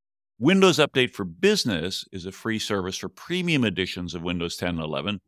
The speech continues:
that lets you control when updates are offered and pushed by your organization. Windows Update also provides the organization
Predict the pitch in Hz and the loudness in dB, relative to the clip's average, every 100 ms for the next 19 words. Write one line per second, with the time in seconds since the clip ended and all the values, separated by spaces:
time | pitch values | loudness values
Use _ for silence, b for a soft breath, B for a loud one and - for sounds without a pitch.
0 | _ - 143 143 147 147 143 135 - 131 | _ -6 -2 0 0 -4 -6 -8 -2 2
1 | 127 117 87 117 160 151 - - 87 92 | 2 2 -2 0 0 0 -2 -2 -4 -4
2 | - 78 67 80 92 - 101 - 113 95 | -4 -4 -4 -6 -10 -6 -8 -4 -4 -4
3 | - _ - 80 85 80 87 82 92 92 | -6 _ -8 -4 -4 -4 -6 -2 -2 -2
4 | - _ _ _ _ 117 165 165 147 156 | -10 _ _ _ _ 4 6 6 4 4
5 | 135 123 131 131 107 - 98 110 110 95 | 4 4 4 0 -6 -6 0 2 2 0
6 | 101 95 92 87 87 82 95 | 0 0 -2 -4 -4 -4 -8